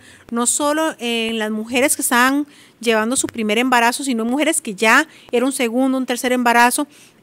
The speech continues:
y no conocían tanto del tema de lactancia, ¿verdad? Entonces,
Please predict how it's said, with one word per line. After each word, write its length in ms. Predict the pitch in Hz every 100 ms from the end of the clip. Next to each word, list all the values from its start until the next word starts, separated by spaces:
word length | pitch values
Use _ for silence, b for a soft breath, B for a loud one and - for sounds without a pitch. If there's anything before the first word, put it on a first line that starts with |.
| -
y 120 | 262
no 180 | 240 233
conocían 480 | 330 294 - 294 302
tanto 380 | - 302 302 294
del 160 | 220
tema 320 | - 226 240 262
de 60 |
lactancia, 680 | 196 - 269 320 311 170 160 _ b b b b -
¿verdad? 320 | 196 202 285 b b
Entonces, 460 | 233 220 240 208